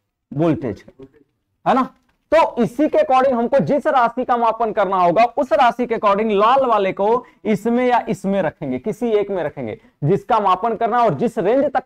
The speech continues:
का मापन करना, उसी के according उसमें क्या करेंगे, उसको स्थापित करेंगे। आई बात समझ में? तो वो प्रिकॉशन लिखा होता है कहाँ? यहीं पर, यहीं पर वो प्रिकॉशन लिख दिया गया होता है कि भैया इससे ज्यादा का आप मान नहीं मेजर कर सकते,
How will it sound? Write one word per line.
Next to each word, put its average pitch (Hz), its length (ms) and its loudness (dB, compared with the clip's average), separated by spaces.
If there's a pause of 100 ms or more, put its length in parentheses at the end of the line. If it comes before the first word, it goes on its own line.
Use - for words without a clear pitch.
का 214 80 0
मापन 170 300 -2
करना, 180 220 -2
उसी 208 240 0
के 302 80 -2
according 208 320 0
उसमें 180 240 -6
क्या 156 120 -4
करेंगे, 139 240 -8
उसको - 360 -4 (200)
स्थापित - 500 -8
करेंगे। 107 440 -6 (280)
आई 208 100 0
बात 269 140 0
समझ 208 120 -6
में? 135 100 -8 (220)
तो 247 100 4
वो 302 180 4
प्रिकॉशन 285 540 0
लिखा 247 300 0
होता 254 240 2
है 240 80 0
कहाँ? 240 340 -2 (280)
यहीं 185 380 0
पर, 110 120 -10 (240)
यहीं 247 240 2
पर 294 120 -2
वो 285 120 2
प्रिकॉशन 247 460 -2
लिख 208 180 0
दिया 143 220 0
गया 107 120 -4
होता 107 160 -12
है 170 60 -6
कि 180 60 -4
भैया 240 180 2
इससे 226 400 -2
ज्यादा 226 280 2
का 233 120 2
आप 202 160 -2
मान 208 160 -2
नहीं 202 120 -2
मेजर 131 220 -2
कर - 160 -14
सकते, - 220 -20